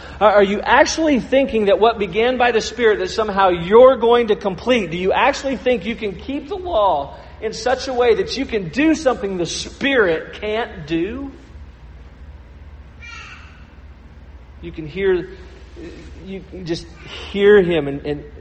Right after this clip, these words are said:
and know how ridiculous he thinks that even sounds. The fourth question, he says, "Do you suffer in vain?" In other words, have you gone through all that you've gone through? Have you suffered as you came to faith in Christ and, and all the ridicule and all the things that you experienced?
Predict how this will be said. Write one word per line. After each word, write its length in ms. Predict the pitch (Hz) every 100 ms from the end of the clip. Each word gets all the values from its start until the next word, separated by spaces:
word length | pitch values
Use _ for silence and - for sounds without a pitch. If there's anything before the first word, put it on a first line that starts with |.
| - - - - - -
and 320 | 147 156 165
know 200 | 175 185
how 160 | 160 160
ridiculous 680 | 151 143 160 156 143 127 -
he 120 | 139
thinks 260 | 139 135 -
that 120 | 135
even 160 | 127 127
sounds. 400 | - 123 117 - -
The 100 | 190
fourth 300 | 180 220 220
question, 380 | - 233 - 196
he 80 | 196
says, 300 | 208 208 160
"Do 100 | 208
you 180 | 214 202
suffer 480 | - 214 208 240
in 200 | 233 190
vain?" 580 | 156 175 185 233 285 - - - - - - -
In 120 | 185
other 180 | 254 262
words, 260 | 220 - - -
have 180 | 226 214
you 160 | 277
gone 380 | 226 214 214 277
through 380 | - 226 262 269
all 220 | - 226 285
that 140 | -
you've 160 | 220 165
gone 280 | 190 220
through? 240 | 214 233 233
Have 180 | 202 185
you 180 | 247
suffered 480 | 254 - 226 226 226
as 320 | 202 175 175
you 80 | 240
came 340 | - 254 254 208
to 60 |
faith 300 | 175 233 233
in 140 | 214 185
Christ 480 | 208 208 202 -
and, 120 | 180 165 - -
and 100 | 175
all 320 | 185 226 254
the 80 | 214
ridicule 640 | 208 240 226 226 233 220
and 80 | 180
all 240 | 196 254
the 80 | -
things 220 | 240 226
that 180 | 202 -
you 140 | 240
experienced? 760 | 220 220 - 220 220 220 214 -